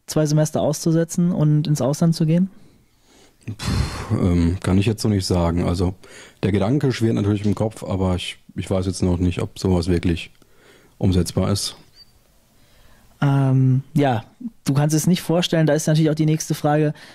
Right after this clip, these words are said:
Speaker 1: wenn du jetzt schon, ich sag mal, ein T L O, der noch zwanzig ist, äh, sagt sich, "Mein Gott,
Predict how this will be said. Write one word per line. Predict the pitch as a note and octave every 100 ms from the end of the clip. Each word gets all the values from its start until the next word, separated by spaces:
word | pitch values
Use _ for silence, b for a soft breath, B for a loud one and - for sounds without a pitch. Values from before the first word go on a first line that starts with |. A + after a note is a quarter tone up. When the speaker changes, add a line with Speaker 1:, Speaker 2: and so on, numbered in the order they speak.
| B
Speaker 1:
wenn | C#3+
du | C#3+
jetzt | D3+ -
schon, | E3+ D#3 D3+ -
ich | -
sag | D3 C3+
mal, | C#3 C3 -
ein | C3
T | D3
L | C#3+
O, | D#3+
der | D#3
noch | C#3
zwanzig | - C3+ C#3+ D#3 C3+
ist, | C#3
äh, | - C3 C3 C3 B2+
sagt | C3 -
sich, | C#3+ B2+
"Mein | B2+
Gott, | C3 B2